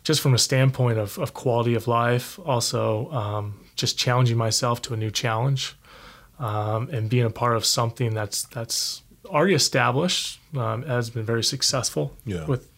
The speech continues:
Speaker 1: Benani Development. It's a family-owned company, um, but,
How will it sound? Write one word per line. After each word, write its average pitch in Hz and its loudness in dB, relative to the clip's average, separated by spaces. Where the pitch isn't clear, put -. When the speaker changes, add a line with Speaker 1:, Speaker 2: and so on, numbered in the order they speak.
Speaker 1:
Benani 131 4
Development. 135 2
It's - -6
a - -20
family-owned 123 2
company, 165 2
um, 110 0
but, 117 -4